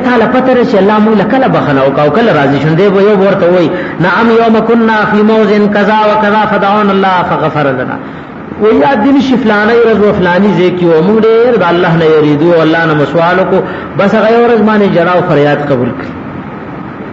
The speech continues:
او موږ ته یې د بخښنې سبب جوړ." نو په دې ترتیب به جنت والا د یو بل سره زما عزت مند ملاوي.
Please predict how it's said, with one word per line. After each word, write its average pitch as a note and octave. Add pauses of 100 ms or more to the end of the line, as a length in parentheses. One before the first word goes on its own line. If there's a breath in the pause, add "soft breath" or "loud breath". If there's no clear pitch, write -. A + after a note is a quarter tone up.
(200)
او C#3+
موږ E3
ته D#3
یې D3+
د C#3+
بخښنې C3
سبب A2+ (100)
جوړ." G2+ (680)
نو -
په G#3
دې C#4
ترتیب G3
به G3
جنت E3
والا F#3+
د G3
یو G3
بل F#3
سره D#3+
زما E3
عزت E3
مند D#3+
ملاوي. B2+